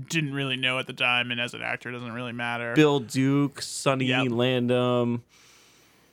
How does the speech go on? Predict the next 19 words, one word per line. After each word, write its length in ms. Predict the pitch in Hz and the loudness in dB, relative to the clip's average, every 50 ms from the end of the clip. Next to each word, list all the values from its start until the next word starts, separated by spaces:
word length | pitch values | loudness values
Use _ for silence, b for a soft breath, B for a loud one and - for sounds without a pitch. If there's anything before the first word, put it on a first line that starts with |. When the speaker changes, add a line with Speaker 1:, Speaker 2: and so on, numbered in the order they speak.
| - - | -16 -4
Speaker 1:
Others. 720 | - 147 147 143 147 143 143 143 147 139 - - - - - - | 0 0 2 2 2 2 2 0 -2 -2 -4 -6 -6 -8 -6 -4
Speaker 2:
I'm 160 | 117 117 127 | -2 2 4
missing 340 | 139 135 135 - 123 104 113 | 4 4 6 4 4 2 2
a 60 | 107 | 0
couple 300 | - 120 98 - 104 104 | 0 0 0 0 0 2
other. 220 | 101 101 95 95 | 2 2 2 0
I 80 | 73 98 | 0 0
did 140 | 98 104 95 | 0 0 0
write 160 | 92 90 87 | 0 0 0
'em 120 | 87 87 | -2 -2
down. 300 | 87 90 87 87 87 87 - | -2 0 0 0 -2 -2 -4
Give 100 | 107 101 | -4 -4
me 60 | 98 | -4
a 40 | 95 | -2
second. 380 | - 101 95 - 107 98 - - _ _ _ _ _ _ _ _ _ _ - - _ _ _ _ _ - | -2 -2 -2 -2 -2 -6 -6 -6 _ _ _ _ _ _ _ _ _ _ -20 -20 _ _ _ _ _ 4
Richard 300 | 135 143 143 - 131 - | 4 4 4 4 -2 0
Chavez. 840 | - 156 139 135 123 127 123 120 120 117 117 113 117 - - - - - | 2 4 4 4 4 4 6 6 6 6 4 2 -2 -4 -12 -16 -12 -12
Speaker 1:
The 80 | 135 | -10
Predator. 560 | - - - 135 131 131 127 131 135 135 127 | -6 -2 -2 -2 -2 -4 -4 -4 -4 -6 -6